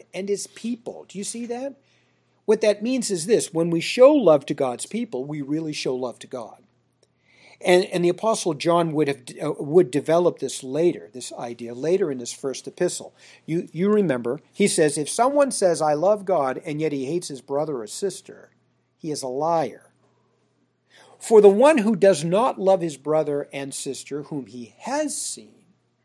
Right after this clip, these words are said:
cannot love God whom he has not seen." That's First John four twenty. Now, apparently, what was characteristic of these believers is a transformed life.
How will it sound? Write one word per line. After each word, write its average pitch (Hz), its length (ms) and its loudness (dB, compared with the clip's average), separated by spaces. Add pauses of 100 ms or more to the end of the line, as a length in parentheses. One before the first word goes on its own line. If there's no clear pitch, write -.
(560)
cannot 165 720 -6
love 117 400 -10
God 110 440 -14
whom 135 180 -10
he 127 180 -10
has 139 240 -10
not 185 500 -8
seen." - 460 -14 (720)
That's 117 180 -6
First 135 340 -4
John 113 300 -8
four 107 280 -16
twenty. - 480 -16 (1300)
Now, 233 60 2
apparently, 180 680 -2 (500)
what 233 220 6
was 240 300 2
characteristic 208 720 0
of 156 100 -6
these 170 200 -8
believers 147 500 -8
is 143 200 -12
a 143 80 -8
transformed 147 920 -12
life. 120 720 -14